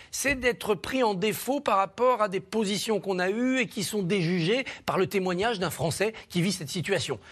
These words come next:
C'est ce que Marine Le Pen a subi avec cette femme voilée qui lui dit : « Mais vous voulez interdire le voile ? Mais moi, je suis une grand-mère, je porte le voile, je suis très républicaine. »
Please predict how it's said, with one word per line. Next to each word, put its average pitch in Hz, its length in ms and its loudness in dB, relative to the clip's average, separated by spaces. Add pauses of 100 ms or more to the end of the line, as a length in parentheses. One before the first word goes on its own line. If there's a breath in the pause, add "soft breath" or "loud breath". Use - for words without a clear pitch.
(120)
C'est - 120 -10
ce - 40 -8
que 151 80 -2
Marine 147 280 2
Le 156 80 0
Pen 175 240 0
a 139 60 -2
subi 175 360 0
avec 151 140 -2
cette 127 200 -4
femme 160 220 0
voilée 165 300 4
qui 165 100 -6
lui 156 120 0
dit : « 185 100 0
Mais 156 100 0
vous - 60 -14 (180 loud breath)
voulez 185 140 2
interdire 180 320 2
le 190 60 2
voile ? 269 200 4
Mais 214 60 -4
moi, 196 120 -2
je - 60 -8
suis 196 80 -2
une 180 80 -2
grand-mère, 185 320 0
je - 80 -10
porte 175 180 -2
le 180 80 0
voile, 226 220 0
je 196 140 -4
suis 175 40 -2 (200 loud breath)
très 196 160 0
républicaine. » 190 560 0